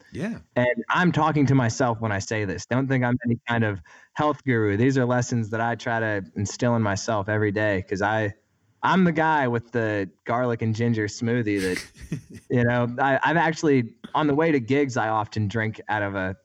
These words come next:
Speaker 2: thermos so that I can, like, make a smoothie hours ahead of time and drink it later.
Speaker 1: Right.
Speaker 2: 'Cause you're on the road. And, uh, there was this one instance where, uh, somebody thought that I actually had just let something go rancid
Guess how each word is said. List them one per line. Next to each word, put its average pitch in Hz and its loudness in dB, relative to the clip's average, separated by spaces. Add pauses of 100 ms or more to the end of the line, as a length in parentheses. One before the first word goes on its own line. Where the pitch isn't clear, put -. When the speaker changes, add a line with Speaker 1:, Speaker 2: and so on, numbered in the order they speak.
(200)
Speaker 2:
thermos 117 0
so 104 -4
that 101 0
I 98 0
can, 101 -4
like, 87 -4
make 110 -2
a - -2
smoothie 107 0
hours 104 0
ahead 104 -2
of 110 -2
time 110 -2
and 101 -2
drink 101 -4
it - -8
later. 98 -2
Speaker 1:
Right. 98 -8 (280)
Speaker 2:
'Cause 107 -2
you're 113 2
on 107 0
the 98 2
road. 101 0 (360)
And, 110 0
uh, 107 0
there 131 2
was 147 2
this 131 0
one 127 2
instance 113 0
where, 98 -2
uh, 87 -4 (160)
somebody 110 0
thought 101 -2
that 82 -2 (460)
I 120 0
actually 120 0
had 110 -2
just 104 -4
let 113 -2
something 107 -2
go 104 0
rancid 110 0